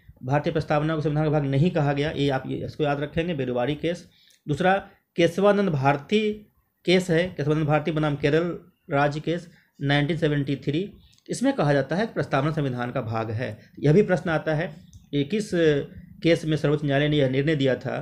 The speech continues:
कि प्रस्तावना संविधान का भाग है, तो आपका आंसर होगा केशवानंद भारती केस। तीसरा एलआईसी इंडिया केस उन्नीस सौ पंचानवे का है। इसमें उच्चतम न्यायालय ने यह निर्णय दिया था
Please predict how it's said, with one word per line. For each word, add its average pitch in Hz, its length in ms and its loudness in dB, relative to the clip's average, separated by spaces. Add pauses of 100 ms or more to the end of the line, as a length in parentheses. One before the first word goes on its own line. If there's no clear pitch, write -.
(280)
कि 135 80 -4
प्रस्तावना 127 540 -2 (260)
संविधान 117 460 -6
का 123 100 -6
भाग 110 300 -6
है, 147 160 -4 (240)
तो - 60 -12
आपका 120 260 -6
आंसर 135 300 -2
होगा 156 220 2 (340)
केशवानंद 131 640 -4 (240)
भारती 120 360 -6
केस। 139 360 -4 (2250)
तीसरा 208 320 2 (680)
एलआईसी 180 480 4
इंडिया 208 320 4
केस 214 280 0
उन्नीस 180 160 -2
सौ 202 60 -2
पंचानवे 170 500 2
का 208 140 2
है। 156 300 0 (520)
इसमें 214 480 2 (540)
उच्चतम 185 280 2
न्यायालय 170 280 6
ने 165 180 2 (420)
यह 160 160 6
निर्णय 160 260 2
दिया 151 220 4
था 135 200 -4